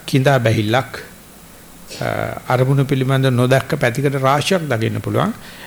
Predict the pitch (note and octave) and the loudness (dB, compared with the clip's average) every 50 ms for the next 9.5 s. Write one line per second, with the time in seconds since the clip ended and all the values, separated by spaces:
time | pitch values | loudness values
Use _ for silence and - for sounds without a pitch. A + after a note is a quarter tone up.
0 | - - - - C3 C3 D3+ D#3+ D#3 C#3+ C#3 D3+ D#3 D#3 D#3+ D#3+ D#3+ - D3+ C#3+ | -18 -12 -4 0 2 4 4 4 4 4 4 4 4 4 4 2 2 2 2 2
1 | C#3+ C#3+ C#3 C#3+ D#3 E3 C#3+ D3 C#3+ C3 C3 B2+ B2+ C3+ C3 A2+ - A#2 A2 A2+ | 4 4 2 2 2 0 0 0 0 0 0 0 0 0 0 2 2 2 4 4
2 | B2 C3+ B2+ - F#3 E3 A#2+ G#2+ G#2+ A2+ A#2+ B2 A2+ - C3+ B2+ B2+ A#2 A2+ A#2+ | 4 2 2 4 4 4 4 4 2 2 2 2 2 2 2 2 2 2 2 2
3 | A#2 A#2 A#2+ A#2+ - F#3 B3+ - - - - - - - - - - - - B2 | 2 2 2 4 4 2 0 0 -6 -14 -18 -20 -20 -20 -20 -20 -6 0 2 4
4 | C3 D3 D#3 C#3+ C#3+ - D#3+ E3 D3+ C#3+ C#3+ D3 D3 C#3+ D3 C#3+ C#3 C#3 C#3 C3 | 6 6 4 4 2 2 2 2 2 4 4 4 4 4 4 2 2 2 0 0
5 | - - C#3 B2+ A#2+ A#2+ B2+ C#3 C#3+ C#3 C#3+ B2 A2 A2 G#2 A2 A2+ A2+ C3+ D#3+ | 0 0 0 2 2 4 4 4 6 6 4 4 4 4 4 4 4 4 4 4
6 | F3+ D#3 G#2 F2+ A2+ C#3 C#3 - - - - - - - - A#2+ B2 C3 D3+ C#3+ | 4 4 4 2 2 0 -4 -6 -14 -20 -20 -20 -16 -8 -4 -2 0 0 0 0
7 | - - C3+ B2+ C3+ C#3+ D3 D3 D3 D3 D3 D3 D3+ D#3 D#3 D3 D#3 E3+ F3 F3 | 2 2 2 4 4 4 4 4 4 4 4 4 4 2 2 2 4 2 2 2
8 | D3 - - - - - - - - B2 A#2 B2 B2 - - D#3 D3 D3 D3+ D#3+ | 2 -2 -4 -10 -16 -18 -10 -4 0 2 2 2 2 2 2 2 4 4 4 4
9 | D3+ D#3+ D#3 D3 D#3+ E3 E3+ F3 G#3+ C4 | 4 4 2 2 2 2 4 4 2 0